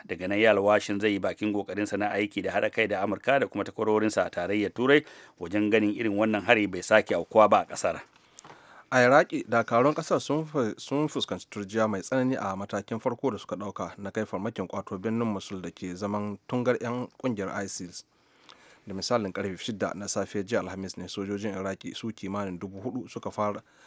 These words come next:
Speaker 2: fara don fara wasu ƙauyuka masu tazaran kilomita saba'in da biyar a kudu maso gabas da birnin Mosul ɗin. Dakarun Kurdawa da ake kira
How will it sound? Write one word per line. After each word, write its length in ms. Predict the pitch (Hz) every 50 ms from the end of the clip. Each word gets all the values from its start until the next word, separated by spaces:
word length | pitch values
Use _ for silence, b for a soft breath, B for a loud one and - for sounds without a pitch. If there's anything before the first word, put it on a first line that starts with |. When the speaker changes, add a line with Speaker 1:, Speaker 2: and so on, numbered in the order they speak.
| b b b b
Speaker 2:
fara 360 | _ - 120 120 117 107 101 92
don 180 | - 101 95
fara 300 | 90 - 127 123 120 110
wasu 240 | 101 101 101 - -
ƙauyuka 500 | - - 104 107 110 107 - 101 87 -
masu 240 | 98 95 95 92 -
tazaran 380 | - 117 110 98 117 110 107 -
kilomita 480 | - 127 110 95 98 101 104 - 95
saba'in 320 | - - 90 92 - 117 110
da 80 | 101 92
biyar 220 | 85 - 98 90 - -
a 80 | -
kudu 240 | - - 113 107 82
maso 300 | 90 101 98 - 107 95
gabas 340 | 87 107 95 98 92 - - _ _
da 220 | - 101 95 90
birnin 260 | 87 90 98 98 104 104
Mosul 360 | 104 95 90 - 95 92 85
ɗin. 200 | 92 92 90 87 - b b b b b b b b b b b b b b - -
Dakarun 420 | 120 117 - - 123 135 160 208
Kurdawa 480 | - 202 139 117 117 113 120 143 156 - - 123
da 120 | 117 110 101 - - _ -
ake 240 | - - 160 127 104
kira 320 | - 135 131 120 107 101